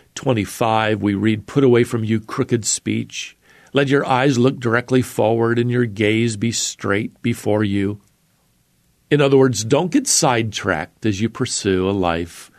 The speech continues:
of godly wisdom. There are gonna be a lot of distractions along the way, a lot of side roads, a lot of temptations to take you off, uh, the path. But Solomon writes here in verse twenty-seven,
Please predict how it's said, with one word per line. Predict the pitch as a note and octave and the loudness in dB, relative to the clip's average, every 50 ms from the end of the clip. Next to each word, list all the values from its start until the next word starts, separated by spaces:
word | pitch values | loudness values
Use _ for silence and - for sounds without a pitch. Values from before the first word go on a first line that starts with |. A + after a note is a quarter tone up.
| - - - - | -20 -20 -20 -10
of | - G#2+ G#2 G2+ | -8 -8 -6 -4
godly | G2+ G#2 F#2+ F#2 - G#2 G2+ | -2 -2 -2 -2 -2 -2 0
wisdom. | F#2+ F#2 G2+ A2+ G#2+ F#2 - F#2+ E2 D2 D#2 - _ _ _ _ _ _ _ - - - _ | 0 2 2 2 2 0 -4 -6 -6 -6 -10 -16 _ _ _ _ _ _ _ -20 -20 -10 _
There | - A3+ | -2 0
are | |
gonna | G#3 D#4+ E4 | 2 4 4
be | D#4+ D4 | 6 4
a | A#3 | 6
lot | G#3+ A3 G#3+ G3+ | 4 2 2 2
of | F3 | 0
distractions | C#3+ D3+ B2+ - - D#3+ D#3 F3+ E3+ - - C3 G#2+ G#2+ G2+ B2+ | 0 -2 -4 -2 0 0 0 0 -2 -4 -6 -6 -6 -4 -4 0
along | C3 B2 B2 C3+ C3+ B2 | 2 2 2 2 2 2
the | - C3+ | 2 2
way, | G#2 F2 A2+ B2+ A2+ G2 F2 - - E2 - - _ - - - - - _ | 2 2 2 2 2 0 -2 -4 -8 -10 -10 -12 _ -20 -20 -20 -20 -14 _
a | - C#3 | -2 0
lot | F3 G#3 G3+ | 0 0 0
of | - | 0
side | - - - - F3+ E3+ D#3 C#3+ A#2 | 0 0 0 2 2 4 2 2 0
roads, | G#2 G#2+ G#2 F#2+ G2+ - - - A2 A2 - - - - - _ - | -2 -4 -4 -4 -6 -8 -12 -14 -16 -16 -18 -18 -20 -20 -20 _ -2
a | A#2+ | 0
lot | C#3 F3+ A3+ B3+ | 0 2 2 0
of | - - | -2 0
temptations | - F3 E3+ B2+ - - D3 D3 C3+ B2 - - G#2 G2+ A2+ G#2 - | -2 -2 -2 -2 -2 0 2 2 2 2 0 -4 -6 -6 -8 -12 -10
to | - A#2 | -10 -10
take | G#2 - - B2+ A#2+ A#2+ - | -8 -2 0 0 0 0 -2
you | A#2 A2+ A2 - - | -4 -4 -4 -4 -4
off, | - A#2+ G#2+ G#2 G#2 - - - _ _ - - - - - _ _ _ | -2 0 0 0 0 -2 -6 -14 _ _ -20 -20 -20 -20 -20 _ _ _
uh, | - A#2 A2+ | -6 -6 -6
the | A2 A2 | -6 -8
path. | - - - - A#2 A2+ G#2 F#2+ F#2 G2 G2+ - - - _ | -10 -10 -6 -4 -2 0 0 0 -2 -4 -6 -10 -14 -6 _
But | D3+ D#3 - | -4 -4 -2
Solomon | - - G3+ G#3+ A#3 B3+ B3+ G#3 | -2 0 0 2 4 4 2 2
writes | D#3+ D3+ C#3+ C3+ - | 2 2 0 0 0
here | - C#3+ C#3 | 0 0 0
in | - - B2+ | 0 0 -2
verse | B2 A2+ A#2+ A2+ A2 - - - _ _ _ _ | -2 0 0 0 0 -2 -6 -8 _ _ _ _
twenty-seven, | - - E3+ E3+ B2 G#2+ - - - E3+ G3 F3+ A#2 G2 F#2 G2 | -4 -2 0 2 2 0 0 0 2 2 2 2 0 -2 -4 -6